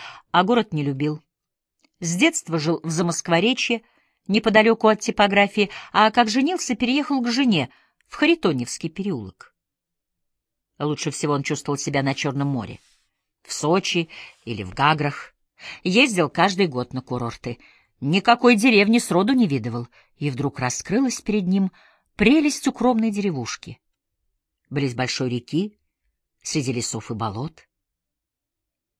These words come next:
Потомки княжеской семьи тоже очень ему понравились.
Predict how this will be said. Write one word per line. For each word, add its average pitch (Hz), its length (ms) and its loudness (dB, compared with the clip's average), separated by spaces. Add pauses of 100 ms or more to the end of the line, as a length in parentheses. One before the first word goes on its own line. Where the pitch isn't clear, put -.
(140)
Потомки 175 500 2
княжеской 165 520 0
семьи 160 340 0
тоже 160 300 0
очень 147 460 -2
ему 143 140 -4
понравились. 139 680 -4